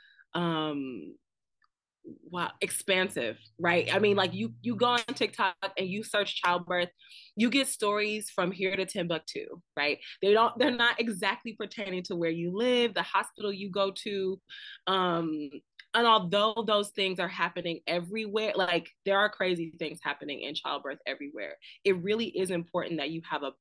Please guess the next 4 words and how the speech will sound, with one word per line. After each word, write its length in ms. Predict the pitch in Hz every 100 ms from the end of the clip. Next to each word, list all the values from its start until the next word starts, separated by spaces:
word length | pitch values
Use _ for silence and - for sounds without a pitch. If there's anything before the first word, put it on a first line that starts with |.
| _ _
baseline 680 | 202 202 220 202 180 170 165
knowledge, 560 | 160 156 147 101 - - - - - -
understanding 720 | 214 190 - 185 180 165 156
what 280 | 139 139